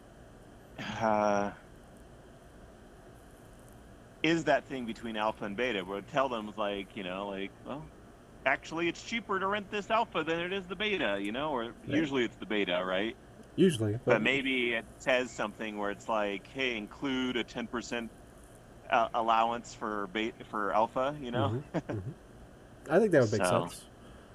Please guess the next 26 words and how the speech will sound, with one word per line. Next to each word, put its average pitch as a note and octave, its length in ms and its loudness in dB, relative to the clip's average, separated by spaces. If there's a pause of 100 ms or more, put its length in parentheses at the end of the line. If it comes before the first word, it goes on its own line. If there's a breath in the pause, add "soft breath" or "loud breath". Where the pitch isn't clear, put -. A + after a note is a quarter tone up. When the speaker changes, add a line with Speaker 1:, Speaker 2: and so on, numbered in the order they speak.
(120)
Speaker 2:
uh, G#2+ 340 2
if - 80 -12
you're A#2 80 4
making A2+ 260 0
ten B2 140 2
percent A#2 360 0
more A2 220 0
Dark A#2 220 -4
Energy A2 260 -2
crystals. - 500 -8 (2750)
Speaker 1:
So F2+ 480 4
I F#2 160 2
guess G#2 200 -2
they F#2+ 120 -2
could - 200 -4
put - 220 -2
that F2+ 160 4
in. F2+ 220 -2
I A2+ 120 2
don't F2+ 140 0
know. F2 240 -4 (240)
Can't G2 180 -6
make - 160 -4
it - 120 -12
too G2 200 0
complicated, F2+ 800 0